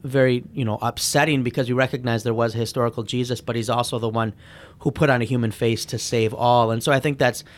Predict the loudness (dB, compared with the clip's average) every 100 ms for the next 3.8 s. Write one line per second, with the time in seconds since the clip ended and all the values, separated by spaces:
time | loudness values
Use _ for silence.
0 | -20 -20 -8 0 2 4 2 4 2 2
1 | 0 -2 0 -2 -2 -4 -4 -4 -4 -2
2 | -4 -4 -14 -20 -20 -20 -20 -4 4 4
3 | 4 2 2 2 2 0 -2